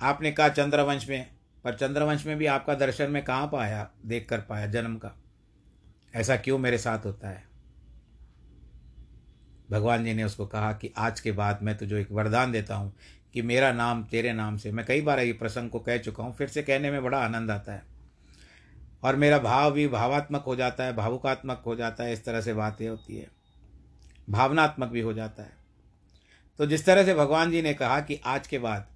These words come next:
तेरा नाम लेने से मेरा नाम पूरा होगा, यानी तेरा नाम मेरे नाम से जुड़ जाएगा।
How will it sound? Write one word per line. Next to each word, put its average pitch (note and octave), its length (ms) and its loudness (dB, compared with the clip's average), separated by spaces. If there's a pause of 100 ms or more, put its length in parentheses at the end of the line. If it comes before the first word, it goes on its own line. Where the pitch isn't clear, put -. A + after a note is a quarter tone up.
(1040)
तेरा C#3 240 2
नाम B2+ 320 -2
लेने A#2 260 -4
से C3+ 240 -4
मेरा A#2 340 0
नाम A2 260 -2
पूरा G2+ 260 -6
होगा, E2+ 480 -14 (760)
यानी C3 240 -2
तेरा C3 300 2
नाम B2+ 260 0
मेरे A#2+ 240 0
नाम A2 280 -2
से A#2 120 -6
जुड़ A2+ 260 -4
जाएगा। F#2 400 -8